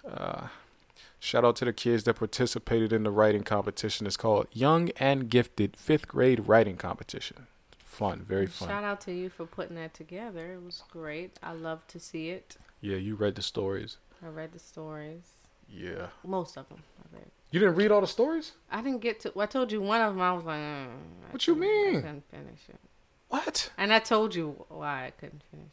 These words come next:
Speaker 2: it.
Speaker 1: No, I don't remember you saying you didn't. I thought you read 'em all.
Speaker 2: No, no. Mm-mm.
Speaker 1: Man, such
Speaker 2: I,
Speaker 1: disrespect
Speaker 2: I mean,
Speaker 1: for
Speaker 2: I
Speaker 1: the youth.
Speaker 2: started, I started all of 'em.
Speaker 1: Oh, my God.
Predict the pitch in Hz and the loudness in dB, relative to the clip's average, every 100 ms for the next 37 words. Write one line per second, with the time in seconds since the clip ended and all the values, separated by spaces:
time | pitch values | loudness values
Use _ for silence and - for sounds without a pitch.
0 | - 156 156 156 190 127 156 147 139 151 | -20 -20 -10 -6 2 4 4 2 -2 -4
1 | 135 135 147 135 127 131 - - 143 143 | -4 -4 -4 -4 -4 -4 -2 2 2 4
2 | 135 180 135 98 - - - - - - | 4 4 2 -2 -6 -16 -20 -20 -20 -20
3 | - _ _ _ 214 196 196 190 - _ | -20 _ _ _ -20 -20 -20 -20 -20 _
4 | 110 135 120 92 - 80 - 120 113 - | -4 0 0 0 -2 -4 -4 -4 -4 -6
5 | - - 226 165 170 202 214 233 117 160 | -8 -6 -4 -2 -2 -2 -4 -4 -4 -2
6 | 180 277 247 240 - 220 - 220 226 214 | -2 -2 -6 -10 -14 -16 -10 -4 -2 -4
7 | - - 190 190 185 185 185 175 131 120 | -8 -12 -12 -12 -14 -16 -18 -16 -12 -10
8 | - - _ 123 135 104 - | -12 -14 _ -12 -10 -10 -12